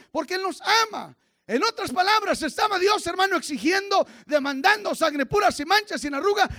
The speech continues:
El alma que pecare ciertamente morirá. Aleluya. La ira de Dios, hermano, estaba ardiendo fervorosamente para consumir al pecador. Dígase, es ira.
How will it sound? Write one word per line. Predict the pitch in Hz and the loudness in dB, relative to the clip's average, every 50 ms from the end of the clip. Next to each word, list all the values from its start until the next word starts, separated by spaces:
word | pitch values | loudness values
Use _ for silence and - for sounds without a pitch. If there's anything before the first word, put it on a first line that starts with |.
| - - | -12 -8
El | - 240 233 240 | -4 -2 2 2
alma | 339 415 403 403 339 269 | 2 2 2 2 0 0
que | - 311 | -2 -2
pecare | 285 285 269 269 349 359 381 339 | -2 -2 0 2 4 4 4 4
ciertamente | - 320 359 330 - 311 294 349 381 370 381 - | 2 2 0 0 0 0 2 2 2 0 0 -2
morirá. | 320 311 302 294 285 339 403 453 392 - - - - - - - | -2 -2 0 4 6 6 6 6 4 2 -4 -12 -20 -14 -6 -2
Aleluya. | 254 277 269 262 311 - - | -2 0 0 0 -2 -2 -4
La | - - 262 262 262 285 | -4 -2 0 2 2 4
ira | 370 466 453 453 427 | 4 4 4 2 2
de | 370 320 | 0 0
Dios, | 311 330 403 415 370 - | 0 2 2 2 2 2
hermano, | 311 330 339 330 311 294 | 0 -2 0 0 0 0
estaba | 262 - 349 339 349 349 285 - - - - | 0 2 2 2 4 2 0 -2 -4 -10 -8
ardiendo | - 220 233 247 247 233 254 269 269 294 339 403 415 392 359 349 320 285 | -2 2 2 2 2 2 2 4 6 6 6 6 6 4 2 2 2 2
fervorosamente | 254 285 285 277 277 302 381 - - - 294 381 415 392 - 320 | 2 2 2 4 6 6 6 6 4 2 0 0 0 0 0 -4
para | - 277 269 254 240 | -4 -2 0 -2 0
consumir | - 277 247 - - 269 403 440 440 403 | 0 -2 -2 -2 0 4 4 6 6 4
al | 311 262 | 2 0
pecador. | 247 277 254 294 311 370 392 370 285 202 156 - _ _ _ _ _ _ _ _ _ _ _ _ _ _ _ _ _ _ _ _ _ _ _ | -2 -4 -2 2 4 6 8 8 6 4 0 -12 _ _ _ _ _ _ _ _ _ _ _ _ _ _ _ _ _ _ _ _ _ _ _
Dígase, | - - 233 240 233 - 269 | -8 -6 -6 -6 -6 -6 -8
es | - - | -8 -6
ira. | 302 320 269 - | -8 -8 -10 -12